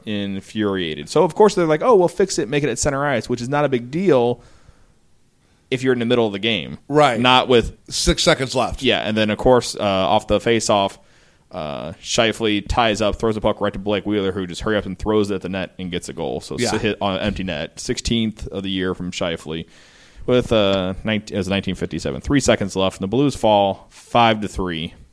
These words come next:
Speaker 1: So another five-goaler there, but, uh, kind of a skewed
Speaker 2: I don't
Speaker 1: five
Speaker 2: feel
Speaker 1: goal.
Speaker 2: as bad about this game. However, like we said a bit ago, the team started out strong,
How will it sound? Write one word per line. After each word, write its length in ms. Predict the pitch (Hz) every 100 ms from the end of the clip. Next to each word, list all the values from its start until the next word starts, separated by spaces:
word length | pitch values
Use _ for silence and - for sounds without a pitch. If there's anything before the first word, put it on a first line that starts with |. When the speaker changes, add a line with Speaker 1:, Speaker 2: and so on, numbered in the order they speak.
| _ _ _ _ _ _ _ _ _ _ -
Speaker 1:
So 100 | -
another 200 | 135 156
five-goaler 680 | - 127 127 110 110 104 95
there, 300 | 92 90 92
but, 420 | 95 95 90 - _ _ _ _ _ _ -
uh, 380 | 92 80 80 85
kind 180 | 104 98
of 60 |
a 80 | 90
skewed 640 | - - 104 98 92 92 - - - - -
Speaker 2:
I 120 | 151
don't 180 | 156 196
Speaker 1:
five 180 | 98 85
Speaker 2:
feel 280 | 87 95 92
Speaker 1:
goal. 120 | 82 127
Speaker 2:
as 320 | 131 151 139
bad 240 | 151 147
about 260 | 147 147 143
this 160 | 143
game. 480 | - 143 139 143 143 - - 90 -
However, 800 | - 135 139 147 139 110 107 101 -
like 260 | - 131 -
we 120 | 131
said 300 | - 135 123
a 60 | 123
bit 180 | 120
ago, 500 | 117 107 104 101 98 - - - - - - - -
the 140 | - 131
team 280 | - 165
started 380 | 143 - 151 147
out 200 | 127 131
strong, 540 | - - 151 156 165